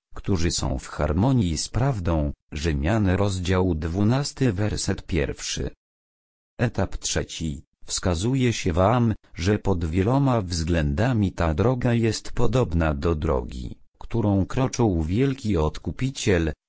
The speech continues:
i że postępowanie w ten sposób jest określane jako wąska droga. Ogólnie mówiąc, będziecie kroczyć chrześcijańską drogą. Etap czwarty.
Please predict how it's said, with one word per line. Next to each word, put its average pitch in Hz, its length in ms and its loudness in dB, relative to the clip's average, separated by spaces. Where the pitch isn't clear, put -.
i 87 240 0
że 82 280 0
postępowanie 92 1000 0
w - 60 -8
ten 135 280 2
sposób - 640 0
jest 127 320 -2
określane 80 840 -2
jako 82 400 0
wąska 113 520 0
droga. 65 500 -2
Ogólnie 76 540 0
mówiąc, 80 680 -2
będziecie 98 640 2
kroczyć - 560 -4
chrześcijańską 113 1200 0
drogą. 65 640 -2
Etap 120 440 0
czwarty. - 640 0